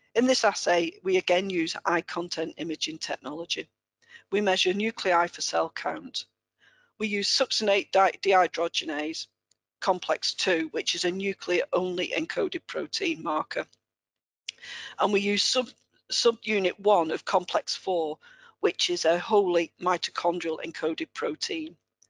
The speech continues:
And we compare the two proteins and use cell count to determine cell loss. As can be seen from this table, there are a number of antimicrobials known to inhibit mitochondrial biogenesis,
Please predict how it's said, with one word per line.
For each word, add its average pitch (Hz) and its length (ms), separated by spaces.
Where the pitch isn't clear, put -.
And 202 140
we 220 80
compare 220 500
the 196 100
two 262 280
proteins 170 680
and 185 120
use 180 200
cell 185 280
count 160 340
to 175 120
determine 165 600
cell 170 400
loss. 147 440
As 262 120
can 285 140
be 269 60
seen 277 280
from 247 160
this - 180
table, 175 380
there 185 240
are 180 40
a - 20
number 190 420
of 165 80
antimicrobials 160 1080
known 160 220
to - 160
inhibit 170 400
mitochondrial 156 640
biogenesis, 156 880